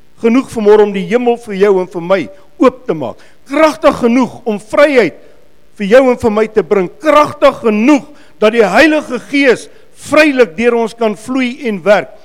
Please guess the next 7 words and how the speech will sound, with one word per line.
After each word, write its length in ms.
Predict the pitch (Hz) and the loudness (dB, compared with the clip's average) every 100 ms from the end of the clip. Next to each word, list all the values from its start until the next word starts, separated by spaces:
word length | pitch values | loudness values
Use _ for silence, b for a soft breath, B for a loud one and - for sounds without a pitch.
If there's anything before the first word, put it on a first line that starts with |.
| b b - - | b b -20 -2
Kragtig 680 | 311 349 330 - 302 262 - | 0 2 2 0 0 0 0
genoeg 480 | 226 220 277 - - - - - - - - | 2 4 4 2 -6 -20 -20 -20 -20 -20 -6
om 140 | 196 240 | -4 -2
Openbaring 640 | 240 247 190 233 233 226 | -2 -2 0 0 0 -4
vyf 380 | - 269 247 - | -4 -2 -2 -2
vers 260 | 220 196 - | -4 -4 -6
tien 280 | 247 190 | -4 -4